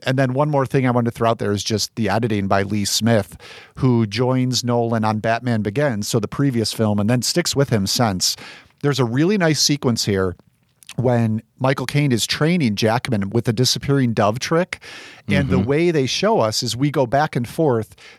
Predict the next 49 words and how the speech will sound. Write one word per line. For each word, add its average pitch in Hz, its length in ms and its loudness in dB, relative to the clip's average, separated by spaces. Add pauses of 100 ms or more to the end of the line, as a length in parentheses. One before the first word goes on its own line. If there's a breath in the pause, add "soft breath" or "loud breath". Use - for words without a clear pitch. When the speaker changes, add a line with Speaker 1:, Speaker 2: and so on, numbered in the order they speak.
Speaker 1:
to 139 100 0
Jackman 135 520 0
learning 160 380 2
it 170 120 0
from 135 200 2
Caine 107 640 -2
and 139 100 0
then 131 140 0
demonstrating 135 720 -2
it 117 180 -2
himself 123 520 0
later 117 480 0 (320 loud breath)
to 143 160 2
a 120 40 2
theater 160 460 2
owner 107 380 2
trying 143 260 0
to 117 80 -2
book 127 240 -2
the 110 80 -2
theater. 113 440 2 (360 loud breath)
That 147 120 2
was 143 100 0
a 139 60 2
really 139 240 2
skillful 143 480 0
way 123 200 2
of 110 140 0
taking 135 340 0
us 139 220 2
as 120 140 -2
viewers 120 380 2
through 151 200 0
the - 80 -2
process 123 420 0
of 95 100 -6
the 104 100 -2
trick 139 420 -2 (380 loud breath)
and 160 120 0
then 175 80 2
also 190 240 2
moving 151 400 0
the 120 100 0
narrative 117 380 2
along. 95 380 -2
'Cause 135 160 0
I 160 80 2
did 185 220 0
feel, 143 420 2